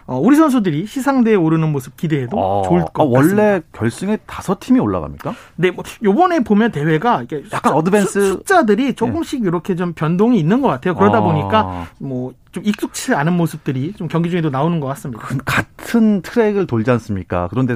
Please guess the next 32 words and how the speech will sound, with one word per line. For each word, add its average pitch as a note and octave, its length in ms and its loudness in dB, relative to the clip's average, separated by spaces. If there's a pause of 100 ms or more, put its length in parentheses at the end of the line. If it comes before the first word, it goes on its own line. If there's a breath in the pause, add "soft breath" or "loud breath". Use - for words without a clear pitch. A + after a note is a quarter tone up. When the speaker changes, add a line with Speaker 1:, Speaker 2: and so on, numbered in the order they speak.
Speaker 2:
다섯 - 460 -6
개나 E3+ 480 -2 (100)
팀이, E3 480 -4 (280 soft breath)
그것도 C3 540 -2 (280 soft breath)
개주다 E3+ 400 2
보니까 C3+ 480 0 (380 loud breath)
한 G#3+ 200 2
나라에 F#3 240 4
네 A2 160 2
명씩. D3 400 0 (180)
Speaker 1:
굉장히 G#3 460 2
몸싸움도 G3+ 580 2
치열할 D4 340 2
Speaker 2:
아, - 40 2
Speaker 1:
거고요. C3+ 500 2
또 B2 120 4
Speaker 2:
넘어지지 E3 360 2
않을까 C#3+ 280 0
걱정이 D3 340 -2
많습니다. B2+ 400 0
Speaker 1:
거기다 A3 220 2
또 A#2+ 260 -6 (240)
논란의 A#3+ 480 4
중심에 G3+ 340 0
있던 F3+ 240 -4
중국 A#3+ 380 4 (200)
또 E3 140 0
결승에 E3 320 0
올랐거든요. D#3 640 0
Speaker 2:
네. G#2+ 100 2
Speaker 1:
그래서 D3 100 -2
저는 F3 260 2